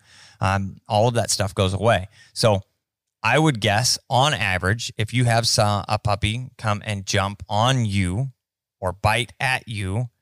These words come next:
what is your first reaction? All right, everybody, throw that in a comment here. Just start typing. Puppy jumps at you, bites at you. What are you going to do? Even if you don't even consciously think about this, you're going to make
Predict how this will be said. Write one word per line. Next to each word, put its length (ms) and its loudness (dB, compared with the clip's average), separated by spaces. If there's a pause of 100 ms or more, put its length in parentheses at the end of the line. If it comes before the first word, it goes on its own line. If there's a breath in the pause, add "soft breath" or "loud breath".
(260)
what 160 4
is 340 2
your 100 4
first 340 2
reaction? 500 0
All 160 -6
right, 240 0 (360)
everybody, 640 4 (260)
throw 340 6
that 300 4
in 140 0
a 80 -2
comment 460 0
here. 280 -6
Just 160 0
start 220 2
typing. 520 -2
Puppy 280 0
jumps 380 2
at 320 2
you, 240 2 (360 soft breath)
bites 360 2
at 340 2
you. 300 0
What 260 4
are 60 4
you 120 2
going 260 2
to 80 0
do? 260 0 (260)
Even 240 0
if 140 0
you 100 4
don't 200 6
even 320 2
consciously 580 2
think 220 -4
about 200 0
this, 200 -10
you're 100 0
going 320 2
to 80 0
make 420 0